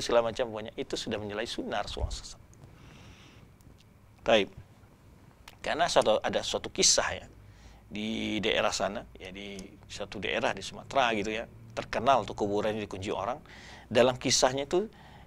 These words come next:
yang saya dengar langsung ini ya, saya dengar langsung dari orang yang bawakan kisah ini, seorang tokoh agama itu menyebutkan, dia ini meni-,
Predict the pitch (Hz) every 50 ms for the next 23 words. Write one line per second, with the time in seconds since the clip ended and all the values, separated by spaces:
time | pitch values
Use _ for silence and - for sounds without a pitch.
0 | - - - - - 120 110 107 104 - - 107 107 107 113 110 113 110 110 113
1 | 113 110 110 - 170 156 127 107 104 110 113 113 107 107 - - - - - -
2 | 98 101 95 95 92 92 98 95 - - 131 110 98 95 98 101 - 95 98 110
3 | 113 104 92 95 95 87 - - 90 80 - 104 - - - 92 87 90 95 107
4 | 113 113 - - - 95 98 98 92 - 98 - - - 101 104 104 98 98 95
5 | 95 107 - 156 135 107 95 95 - - - 123 127 131 - - - - - -
6 | - - - - - - 117 110 107 120 110 - - 127 127 143 151 151 143 123
7 | 113 113 110 110 107 104 -